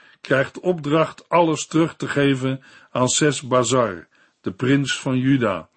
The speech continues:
die na de terugkeer landvoogd zal worden in Juda. De geschenken die worden teruggegeven zijn gouden en zilveren schalen, messen, bekers en vele andere voorwerpen.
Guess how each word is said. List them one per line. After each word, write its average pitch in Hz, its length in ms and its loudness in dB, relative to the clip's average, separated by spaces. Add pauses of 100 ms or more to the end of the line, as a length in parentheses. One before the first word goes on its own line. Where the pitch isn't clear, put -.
(380)
die 120 140 0
na 139 140 4
de 131 160 0
terugkeer 156 560 0
landvoogd 131 640 0
zal 110 280 -4
worden 117 340 -4
in 113 200 -4
Juda. 92 440 -6 (760)
De 110 120 -8
geschenken 170 460 0
die 139 140 0
worden 139 260 0
teruggegeven 117 760 -4
zijn 104 220 -6
gouden 147 460 0
en 120 160 -4
zilveren 143 560 -2
schalen, 110 540 -4 (440)
messen, 127 680 0
bekers 120 640 -2 (420)
en 120 180 -2
vele 170 360 4
andere 151 460 0
voorwerpen. 95 760 -6